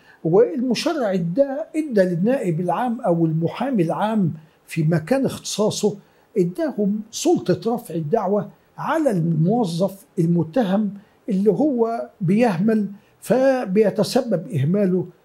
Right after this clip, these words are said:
في، آه، الإضرار بالمال العام. حضراتكم هنا، آه، آه، آه، بننتقل أيضا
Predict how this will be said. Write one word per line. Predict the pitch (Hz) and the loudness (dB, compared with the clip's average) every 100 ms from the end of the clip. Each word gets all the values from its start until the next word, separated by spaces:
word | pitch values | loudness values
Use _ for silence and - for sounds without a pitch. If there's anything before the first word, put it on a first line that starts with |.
| _ - | _ -10
في، | - 175 175 185 220 - 233 | 0 2 2 0 -4 -10 -8
آه، | 143 143 143 160 190 180 165 165 | -6 -6 -8 -12 -12 -12 -12 -4
الإضرار | 185 170 170 139 170 185 165 | -2 -2 -2 0 2 2 0
بالمال | 131 143 165 127 | -2 -2 -2 -4
العام. | 101 - - _ _ _ _ _ _ _ _ _ _ _ - | -8 -10 -12 _ _ _ _ _ _ _ _ _ _ _ -10
حضراتكم | - 196 208 285 - 202 196 185 - - - - | 0 2 4 0 0 2 2 2 -2 -16 -20 0
هنا، | 156 226 220 - - - _ _ _ _ _ _ _ _ _ _ _ - _ _ _ _ _ _ _ _ | 4 4 2 -4 -20 -20 _ _ _ _ _ _ _ _ _ _ _ -20 _ _ _ _ _ _ _ _
آه، | 175 160 175 208 - _ _ _ - | 0 2 0 -2 -8 _ _ _ -12
آه، | - - - _ _ _ _ _ _ _ _ _ _ | -12 -14 -20 _ _ _ _ _ _ _ _ _ _
آه، | 180 - | 2 2
بننتقل | 160 196 202 202 - - 240 226 - _ _ 233 | 2 2 2 0 -2 0 -2 -2 -10 _ _ 0
أيضا | 226 160 208 | 2 0 -2